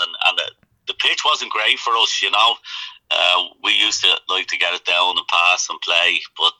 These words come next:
uh, uh, we, we definitely, uh, sort of marched on from that day. We sort of put, uh, a bit of light between ourselves and Galway, and we,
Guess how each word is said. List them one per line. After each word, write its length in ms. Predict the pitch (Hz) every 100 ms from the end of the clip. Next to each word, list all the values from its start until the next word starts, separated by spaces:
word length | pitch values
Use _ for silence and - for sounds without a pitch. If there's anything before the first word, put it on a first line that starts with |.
| -
uh, 280 | 82 80 78 - _ _ _ _ - - - -
uh, 200 | 92 92
we, 160 | 98 98
we 80 | 95
definitely, 560 | 98 98 - 90 87 85
uh, 160 | 85 82
sort 240 | - 87
of 60 | 78 87
marched 380 | 87 92 -
on 180 | 87 85
from 200 | - -
that 200 | 87 87
day. 240 | - 82 85
We 100 | 85 -
sort 240 | - 95
of 80 | 87 -
put, 160 | - - -
uh, 280 | 80 80 78 - _ _ _ _ - - -
a 40 | -
bit 160 | 107 101
of 20 |
light 260 | 95 101 101
between 360 | - - 95 90
ourselves 500 | 87 95 90 92 85
and 80 | 80
Galway, 460 | 82 90 85 85 82
and 160 | 80 -
we, 80 | 82